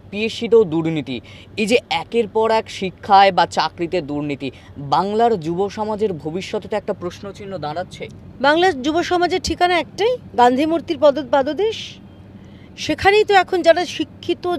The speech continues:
Speaker 2: যোগ্য, বেকার যুবক যুবতীরা, তাদের, আহ, এখন আশ্রয়স্থল গান্ধী মূর্তির পাদদেশ। আর যারা মন্দজন, এখন তো তাই মনে হচ্ছে যে অনেক বছর আগে আমরা যেটা শুনেছিলাম, ভালো জন রইল ভাঙা ঘরে আর মন্দজনে সিংহাসনে চড়ে,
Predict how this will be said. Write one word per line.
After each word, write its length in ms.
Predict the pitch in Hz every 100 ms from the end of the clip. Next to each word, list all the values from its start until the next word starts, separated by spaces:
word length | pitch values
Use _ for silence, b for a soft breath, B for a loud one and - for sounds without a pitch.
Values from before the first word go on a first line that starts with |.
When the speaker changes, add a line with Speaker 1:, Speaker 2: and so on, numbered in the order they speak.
| 214
Speaker 2:
যোগ্য, 600 | 269 269 233 214 339 339
বেকার 380 | 233 240 294 302 240 B B -
যুবক 280 | 233 269 240
যুবতীরা, 500 | 202 180 - 170 - - - - B B -
তাদের, 260 | 311 359 381
আহ, 200 | 214 220 226 220
এখন 180 | 226 330
আশ্রয়স্থল 640 | 262 240 - 339 - 370 320
গান্ধী 300 | 269 285 381
মূর্তির 280 | 370 254
পাদদেশ। 480 | 196 170 165 - - - - B B B B
আর 160 | 247 269 196
যারা 380 | 170 240 269 359 427 - - - - - 202
মন্দজন, 600 | 208 254 277 339 285 359 453
এখন 260 | - 214 294
তো 80 | 339
তাই 220 | 302 339
মনে 240 | 330 349
হচ্ছে 500 | 311 233 - - 175 - B B -
যে 80 | 262
অনেক 320 | 220 247 294
বছর 260 | 247 294 311
আগে 200 | 254 254
আমরা 180 | 285 285
যেটা 220 | 269 277
শুনেছিলাম, 380 | - 277 269 269
ভালো 240 | 247 262
জন 160 | 262 277
রইল 260 | 247 233 240
ভাঙা 260 | 240 262 254
ঘরে 320 | 269 381 208 B B B -
আর 200 | 214 233
মন্দজনে 640 | 233 247 262 285 320 359
সিংহাসনে 640 | - 277 247 262 269 247
চড়ে, 260 | 226 202